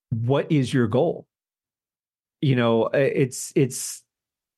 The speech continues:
it's a different kind of marketing. It's a different kind of thing, but your overall rules of if the song is too long, knock it off,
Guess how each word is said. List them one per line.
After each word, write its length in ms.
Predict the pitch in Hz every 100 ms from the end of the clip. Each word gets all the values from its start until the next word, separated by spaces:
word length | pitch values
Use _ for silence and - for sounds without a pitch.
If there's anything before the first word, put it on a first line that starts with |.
| -
it's 260 | 135 135 -
a 100 | 131
different 480 | 101 139 143 196 170
kind 260 | 160 147
of 120 | 135
marketing. 460 | 110 107 104 117 110
It's 160 | 104 -
a 60 |
different 360 | 104 127 147 -
kind 240 | 127 117
of 100 | 110
thing, 400 | - 117 104 101
but 300 | 104 110 143
your 360 | 139 131 131 -
overall 480 | 220 247 202 143 117
rules 420 | 123 165 123 104
of 120 | 107
if 140 | 117 -
the 100 | 131
song 280 | 175 156
is 120 | 120 -
too 160 | 143
long, 340 | 117 123 107 104
knock 240 | 120 135
it 80 | 98
off, 420 | 110 117 - -